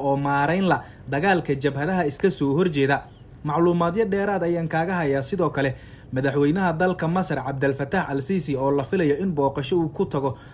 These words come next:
caasimadda Soomaaliya ee magaalada Muqdisho, ka oo madaxweyne Xasan Sheikh Maxamuud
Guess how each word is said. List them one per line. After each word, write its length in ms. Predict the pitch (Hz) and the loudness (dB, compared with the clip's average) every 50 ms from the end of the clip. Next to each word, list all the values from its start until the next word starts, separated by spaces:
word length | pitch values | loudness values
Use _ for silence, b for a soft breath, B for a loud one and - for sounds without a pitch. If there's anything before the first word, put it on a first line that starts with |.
| B B B | B B B
caasimadda 580 | - 135 135 139 127 - 151 160 185 175 160 151 | -2 0 0 0 0 0 -2 -2 -2 0 0 0
Soomaaliya 440 | - - 139 151 180 185 - 151 131 139 139 | 0 0 0 2 2 2 4 2 2 0 0
ee 40 | |
magaalada 440 | 139 139 135 139 139 147 180 180 180 | -2 -2 -2 0 0 0 2 2 2
Muqdisho, 480 | 156 147 131 127 123 131 123 - 139 123 104 | 0 0 -2 -2 -4 -4 -2 -2 -2 -4 -2
ka 180 | - 135 143 139 | -2 -2 -2 -2
oo 80 | 143 | -2
madaxweyne 480 | 139 143 139 135 135 165 202 196 190 165 | -2 -2 -4 -2 2 4 4 4 4 2
Xasan 320 | - 190 190 - 165 147 | -2 -4 -4 -4 -4 -4
Sheikh 200 | 127 - 143 135 139 | -4 -4 -4 -4 -4
Maxamuud 320 | 131 123 143 147 147 135 | -4 -4 -2 -2 -2 -2